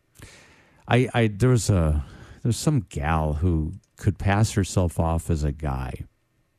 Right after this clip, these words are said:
She had to, you know, that kind of look where you could pa-, and she, she spent six months in the world of men, joined their bowling league, you know, hung out. And she emerged from that,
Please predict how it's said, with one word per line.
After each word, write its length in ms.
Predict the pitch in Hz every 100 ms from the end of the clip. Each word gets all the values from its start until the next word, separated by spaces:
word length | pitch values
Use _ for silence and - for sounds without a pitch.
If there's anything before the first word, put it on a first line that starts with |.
| _ -
She 120 | 98
had 160 | 85 85
to, 180 | 78 - 90 92
you 100 | 95
know, 40 | 82
that 180 | 80 -
kind 160 | 87
of 40 | 78
look 220 | 76 -
where 100 | 71
you 120 | 76
could 260 | 90 78 -
pa-, 120 | 85
and 220 | 85 82
she, 300 | - 101 90 - - -
she 160 | 120
spent 320 | 107 113 92 -
six 340 | - 135 -
months 420 | 107 101 104 98
in 100 | 92
the 60 | 82
world 400 | 76 85 87 80
of 200 | 76 -
men, 480 | 78 76 71 65 71
joined 240 | 90 85
their 80 | 87
bowling 600 | 78 82 82 82 87 85
league, 420 | 82 80 80 82 85
you 60 |
know, 160 | 80 76
hung 260 | - 90
out. 220 | 82 82 95 - - - - - -
And 380 | 95 95 92
she 220 | - 120 117
emerged 460 | 101 104 117 -
from 240 | - 98 87
that, 320 | 82 80